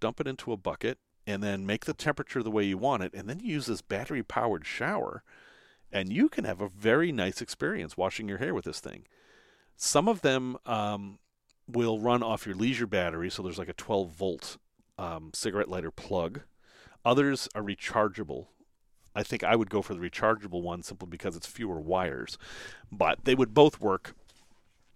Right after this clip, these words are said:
And I think it's a great idea. It gives you a lot of flexibility in how you take your shower. You could do it in the van. You could do it outside the van. You could do it, um, heck, you could even do it in a restroom that had a sink, uh, or, you know,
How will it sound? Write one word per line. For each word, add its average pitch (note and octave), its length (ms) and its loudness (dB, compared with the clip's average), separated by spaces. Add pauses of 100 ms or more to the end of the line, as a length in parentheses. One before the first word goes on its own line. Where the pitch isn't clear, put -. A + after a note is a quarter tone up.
(120)
And A#2 80 4
I B2 60 8
think D3+ 160 2
it's - 120 0
a F#2+ 40 0
great G#2+ 400 2
idea. G#2 320 0
It F#2 80 -2
gives G#2+ 160 -6
you G#2+ 140 0
a - 20 2
lot A#2+ 720 4
of G2 80 -4
flexibility F#2+ 760 -4 (100)
in F#2 180 -6
how G#2 200 -2
you G2 120 -2
take F#2+ 220 -4
your F2+ 80 -8
shower. F2+ 480 -2
You E2 80 -8
could G2+ 140 -10
do F#2 100 -2
it E2+ 80 -4
in C#3 160 -4
the C3+ 80 -6
van. A2 360 0
You F#2 60 -12
could F2 140 -10
do E2 60 -6
it D2+ 60 -8
outside G2+ 380 -2
the F2 80 -12
van. F2 360 -8 (500)
You - 80 -14
could G2 160 -12
do F#2 160 -2
it, - 160 -8 (260)
um, D#2+ 400 -8
heck, - 260 -4
you G#2 100 -8
could A2 140 -8
even C#3+ 240 -2
do A#2 220 0
it A2 100 0
in A2 140 -6
a F#2+ 160 -2
restroom F2 680 0
that D#2 120 -8
had F2+ 140 -2
a D#2 40 -6
sink, - 500 -6 (720)
uh, F2 260 -8
or, G2+ 360 -2 (260)
you B2+ 100 -8
know, E2+ 260 -6